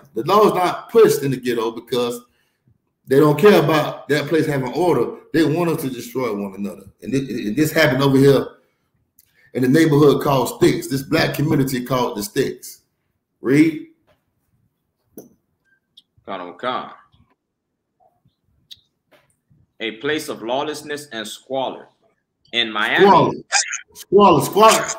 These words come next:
Speaker 1: What do squalor? Do anybody know what squalor means? Squalor.
Speaker 2: Con, con.
Speaker 1: Go ahead.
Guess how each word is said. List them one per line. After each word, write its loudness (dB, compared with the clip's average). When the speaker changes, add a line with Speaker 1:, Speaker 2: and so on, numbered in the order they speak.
Speaker 1:
What 0
do -2
squalor? -2
Do 0
anybody 2
know 4
what 2
squalor 2
means? 0
Squalor. -2
Speaker 2:
Con, -14
con. -12
Speaker 1:
Go -4
ahead. -2